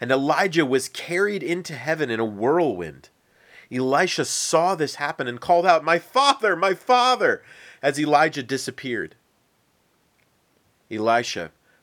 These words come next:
picked up Elijah's coat and went back to the Jordan River. He struck the water and said, "Where is Yahweh now?" And his answer came as the river parted again.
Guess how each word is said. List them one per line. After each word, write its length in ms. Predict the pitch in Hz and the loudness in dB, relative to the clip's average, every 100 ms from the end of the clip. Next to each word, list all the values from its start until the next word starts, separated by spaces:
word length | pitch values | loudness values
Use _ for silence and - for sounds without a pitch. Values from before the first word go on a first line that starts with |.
| _ | _
picked 280 | - 156 - | -14 -12 -4
up 180 | 127 113 | -2 -2
Elijah's 560 | 101 92 95 107 98 - | -6 -4 -4 -4 -8 -12
coat 380 | - 101 87 | -12 -10 -10
and 140 | 80 85 | -12 -16
went 200 | 90 71 | -16 -6
back 280 | 90 98 - | -6 -6 -10
to 100 | 85 | -20
the 80 | |
Jordan 400 | 80 85 82 80 | -16 -12 -12 -12
River. 320 | 78 78 62 - _ _ _ _ _ _ | -16 -16 -18 -20 _ _ _ _ _ _
He 160 | - 135 | -10 -8
struck 560 | - - - 131 135 - | -8 -10 -6 -6 -6 -10
the 100 | 120 | -8
water 400 | 104 95 92 78 | -6 -6 -6 -10
and 120 | 78 | -14
said, 420 | - 87 78 78 _ _ _ _ _ _ _ _ _ _ _ | -14 -12 -12 -16 _ _ _ _ _ _ _ _ _ _ _
"Where 200 | 139 143 | -18 -16
is 140 | - | -8
Yahweh 380 | 120 120 117 113 | -6 -6 -8 -8
now?" 400 | 107 117 113 - _ _ _ _ _ _ _ _ _ _ _ - | -8 -8 -12 -18 _ _ _ _ _ _ _ _ _ _ _ -20
And 120 | 120 | -14
his 200 | 135 - | -14 -12
answer 420 | 110 117 110 - 82 | -4 -4 -4 -12 -12
came 580 | - - 107 90 67 73 _ _ _ - | -14 -14 -12 -12 -16 _ _ _ _ -14
as 160 | 98 | -14
the 120 | - 95 | -12 -12
river 280 | 104 104 | -10 -8
parted 460 | 98 - 95 92 80 | -10 -6 -6 -6 -10
again. 420 | 80 80 78 65 | -16 -16 -16 -18